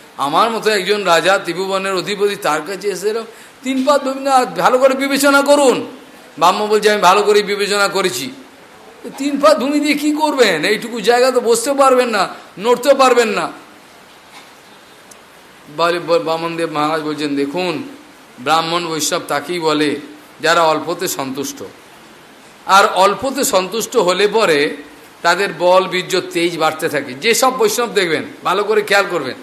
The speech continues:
কথাগুলো ঠিক, যেসব ব্রাহ্মণ বৈষ্ণবের যথালাভে সন্তুষ্টি, কোনো বিষয়ে আকাঙ্ক্ষা করেন, তাদের তেজ দিনে দিনে বৃদ্ধি পায় আগুনের মতো। অপরের কোনো ধন দৌলত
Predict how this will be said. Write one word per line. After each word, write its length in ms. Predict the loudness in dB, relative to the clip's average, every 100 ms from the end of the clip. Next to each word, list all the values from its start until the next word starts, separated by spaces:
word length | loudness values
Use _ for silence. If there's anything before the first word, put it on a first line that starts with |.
| -20 -20 -8
কথাগুলো 380 | -4 -2 -2 -4
ঠিক, 240 | -2 -4 -4 -20 -20 -20 -20 -20 -20 -20 -20 -6
যেসব 500 | 2 2 4 2 4
ব্রাহ্মণ 400 | 2 2 0 -2
বৈষ্ণবের 800 | -2 -2 -2 0 2 2 0 -10 -20 -8
যথালাভে 580 | 0 2 4 4 4 2
সন্তুষ্টি, 600 | 2 -2 -2 -8 -10 -16 -20 -18 -6
কোনো 220 | -4 -4
বিষয়ে 260 | -2 2
আকাঙ্ক্ষা 400 | 2 2 0 0
করেন, 200 | 0 -2 -4 -14 -20 -20 -8
তাদের 260 | 0 0 0 -2
তেজ 300 | -2 -2 -2
দিনে 240 | -4 -6 -4
দিনে 200 | -4 -6
বৃদ্ধি 280 | -6 -4
পায় 120 | -2 0
আগুনের 480 | 0 0 0 -2
মতো। 220 | -2 -4 -8 -18 -20 -20 -20 -20 -20 -20 -20 -14 0
অপরের 500 | 2 4 6 6 4
কোনো 220 | 2 -2
ধন 440 | 2 4 4 2
দৌলত 440 | 0 0 4 4